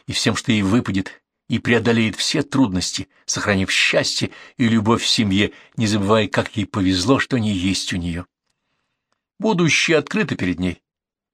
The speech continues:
Думая о нём сейчас, Эми чувствовал только радостное волнение. "Да, наверное, я смогу", — улыбнулся Джек. "Отлично, значит, там и увидимся. Пока, пап. Хочешь поговорить с Клэр?" "Окей".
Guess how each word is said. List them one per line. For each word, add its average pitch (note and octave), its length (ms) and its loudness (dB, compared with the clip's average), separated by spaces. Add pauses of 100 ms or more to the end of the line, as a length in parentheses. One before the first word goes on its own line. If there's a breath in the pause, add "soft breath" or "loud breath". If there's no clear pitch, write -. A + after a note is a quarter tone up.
(120)
Думая G2 300 0
о - 20 2
нём G#2 160 2
сейчас, - 580 0
Эми G#2 260 0 (180)
чувствовал G2+ 480 -4
только G2 300 -2
радостное C#3 560 -2
волнение. A2+ 440 0 (600)
"Да, A#2+ 640 -2 (1040)
наверное, D3 640 2
я A#2 220 2
смогу", — C#3+ 420 2 (120)
улыбнулся G#2 520 0
Джек. G2 300 0 (560)
"Отлично, B2 600 2
значит, C3+ 360 0 (300)
там C#3 220 4
и B2 40 2
увидимся. A2+ 600 2 (360)
Пока, - 360 2
пап. A2+ 300 2 (240)
Хочешь - 320 -2
поговорить C3 340 2
с - 80 -4
Клэр?" A2+ 320 2 (380)
"Окей". A#2+ 440 0